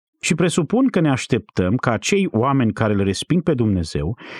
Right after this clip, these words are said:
și acei oameni care resping Biblia, ca acei oameni care nu-L iubesc pe Domnul Iisus Hristos, care Nu-L cunosc, care iubesc păcatul,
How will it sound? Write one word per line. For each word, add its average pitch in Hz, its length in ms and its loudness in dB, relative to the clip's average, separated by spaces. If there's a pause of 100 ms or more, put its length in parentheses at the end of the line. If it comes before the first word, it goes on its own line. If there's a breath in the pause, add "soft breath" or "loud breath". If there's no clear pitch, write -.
și - 140 -2
acei 131 260 0
oameni 175 280 2
care 123 200 0
resping 117 420 0
Biblia, 87 560 0
ca 123 100 0
acei 202 260 0
oameni 180 280 2
care 117 180 0
nu-L 120 320 2
iubesc 123 360 0
pe 113 100 -2
Domnul 110 300 0
Iisus 95 300 -2
Hristos, 82 540 -4 (360 loud breath)
care 127 240 0
Nu-L 160 240 2
cunosc, 104 520 -2
care 117 200 0
iubesc 110 340 0
păcatul, 104 600 -4